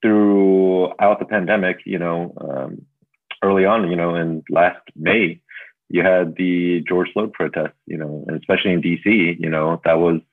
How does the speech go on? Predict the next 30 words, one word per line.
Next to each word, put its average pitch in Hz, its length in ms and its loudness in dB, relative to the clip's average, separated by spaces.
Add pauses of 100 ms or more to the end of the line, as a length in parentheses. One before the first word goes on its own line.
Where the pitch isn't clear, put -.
(100)
a 80 400 2
major 82 760 0 (420)
turning 98 260 2
point 80 320 -2
in 80 200 -4
this 80 180 0 (500)
city, 80 300 0 (120)
you 90 100 -2
know, 73 240 -4
let 82 100 2
alone 80 180 2
the 73 60 -4
country. 82 500 0 (640)
And, 95 640 2 (1700)
you 120 80 0
know, 113 240 4
we 101 160 2
tried 113 280 2
to 101 60 -2
be, 104 320 2
at 85 80 -2
least 98 180 -4
my 98 80 0
wife 98 200 0
and 113 80 -2
I 107 80 2
tried 101 200 0
to 92 80 -2
be 98 260 0
as 92 380 2